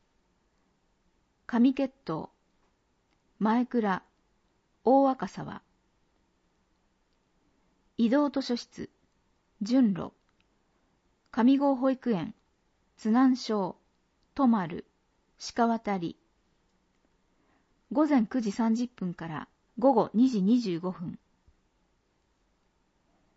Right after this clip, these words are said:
平成二十九年第二回津南町議会定例会開会。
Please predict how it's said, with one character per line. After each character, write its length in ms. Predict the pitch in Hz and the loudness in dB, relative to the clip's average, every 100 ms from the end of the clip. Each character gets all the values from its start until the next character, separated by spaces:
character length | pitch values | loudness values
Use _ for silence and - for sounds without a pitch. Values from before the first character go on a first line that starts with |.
| _ _ _ | _ _ _
平 200 | 294 302 | 0 0
成 260 | - 285 254 | 2 4 4
二 120 | 277 | 4
十 180 | 214 190 | 2 -2
九 140 | - | -4
年 280 | 170 160 - _ - | -6 -6 -10 _ 0
第 220 | 269 240 | 2 4
二 140 | 180 | 0
回 300 | - 190 160 _ _ _ _ | -2 -6 -6 _ _ _ _
津 120 | - | 2
南 220 | 240 302 285 | 4 6 4
町 240 | 277 247 | 0 -2
議 120 | 240 | -4
会 260 | - 165 - - | -4 -8 -8 -2
定 220 | 277 285 | 2 2
例 160 | 285 269 | 2 0
会 260 | - 156 | -2 -8
開 260 | - 196 185 | -6 -8 -8
会。 300 | - 160 | -8 -10